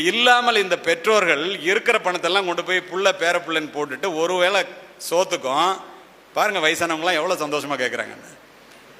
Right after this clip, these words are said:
இது எங்களுக்கு பத்து வருஷம் முன்னாடியே தெரியலையேன்னு நினைக்கிற மாதிரி இருக்கு. இன்றைய சூழ்நிலை இப்படி ஆகி போனது. நீங்க உங்களுக்காக செலவு பண்ற பணத்தை தயவு செய்து செலவு பண்ணுங்க. ஏன்னா, போறப்ப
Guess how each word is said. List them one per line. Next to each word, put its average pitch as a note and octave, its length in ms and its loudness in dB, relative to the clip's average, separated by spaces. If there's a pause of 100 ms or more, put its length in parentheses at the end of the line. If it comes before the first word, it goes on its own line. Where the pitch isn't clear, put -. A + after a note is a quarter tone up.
(280)
இது D3 140 2
எங்களுக்கு D3+ 320 0
பத்து D3+ 220 -2
வருஷம் F#3 280 2
முன்னாடியே G3 280 4
தெரியலையேன்னு F3+ 480 2
நினைக்கிற D#3+ 220 0
மாதிரி D#3+ 220 0
இருக்கு. A2+ 200 -6 (1600)
இன்றைய A3 440 2
சூழ்நிலை A3+ 580 2
இப்படி G3 280 0 (180)
ஆகி A#3+ 200 2
போனது. C#3 460 -6 (800)
நீங்க E3+ 260 4
உங்களுக்காக G#3+ 600 2
செலவு G#3+ 300 2
பண்ற F#3+ 220 0
பணத்தை F#3+ 320 -2
தயவு G3 240 2
செய்து A3+ 260 0
செலவு F#3+ 300 2
பண்ணுங்க. D3 260 -2 (200)
ஏன்னா, F3+ 280 0 (720)
போறப்ப A3 540 2